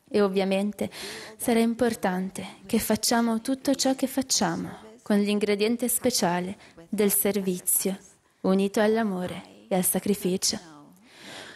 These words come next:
Ho compreso che non abbiamo bisogno di fare una torta al cioccolato per essere insegnanti della primaria di successo o devote,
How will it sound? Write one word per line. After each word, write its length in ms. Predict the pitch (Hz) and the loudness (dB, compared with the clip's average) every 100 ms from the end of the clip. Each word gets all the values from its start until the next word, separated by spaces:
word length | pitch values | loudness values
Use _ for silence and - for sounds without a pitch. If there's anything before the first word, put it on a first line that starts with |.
| - - | -20 -2
Ho 100 | 233 | 0
compreso 680 | 240 214 208 208 214 233 240 - - 156 | 4 2 4 2 2 0 -4 -10 -20 -20
che 180 | - 254 | 2 4
non 140 | 254 | 4
abbiamo 300 | 254 262 269 | 2 0 0
bisogno 640 | 233 240 226 214 196 190 - | 0 0 0 0 0 -2 -2
di 160 | 208 | 0
fare 240 | 208 208 190 | 2 2 0
una 160 | 202 | 0
torta 300 | 202 208 202 | 0 0 2
al 80 | 196 | 0
cioccolato 800 | - 220 - 233 202 185 - 190 | 2 0 2 2 2 0 -4 -4
per 140 | - 196 | 0 2
essere 260 | 196 208 | 2 2
insegnanti 560 | 196 202 220 214 220 226 | 0 0 0 0 0 0
della 200 | 190 202 | 0 0
primaria 460 | 202 208 208 214 208 | 0 0 2 2 0
di 120 | 202 | 0
successo 680 | - 226 220 208 - 240 233 | -2 -2 0 0 0 -2 -2
o 140 | 254 | 2
devote, 540 | 240 220 190 202 - | 2 2 0 -2 -6